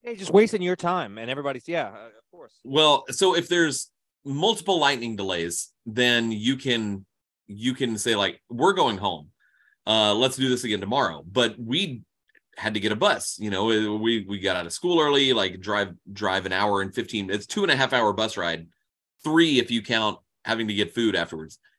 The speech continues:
Speaker 1: That's miserable.
Speaker 2: And, and I'm like, "Man, th-, this is, okay, okay." And it's one of those,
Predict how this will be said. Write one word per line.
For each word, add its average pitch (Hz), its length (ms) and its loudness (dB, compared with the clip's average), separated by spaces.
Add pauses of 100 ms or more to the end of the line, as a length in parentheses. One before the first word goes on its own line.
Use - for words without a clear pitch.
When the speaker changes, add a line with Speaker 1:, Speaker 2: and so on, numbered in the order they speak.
(340)
Speaker 1:
That's 147 180 -6
miserable. 113 360 2
Speaker 2:
And, 104 320 -4 (960)
and 135 120 4
I'm 131 120 2
like, 113 300 2 (100)
"Man, 135 220 -8
th-, 147 180 -6
this 151 260 -4
is, 131 300 -4 (220)
okay, 147 420 -6 (180)
okay." 208 520 0
And 139 120 2
it's 135 140 -2
one 185 140 6
of 190 60 4
those, 175 340 4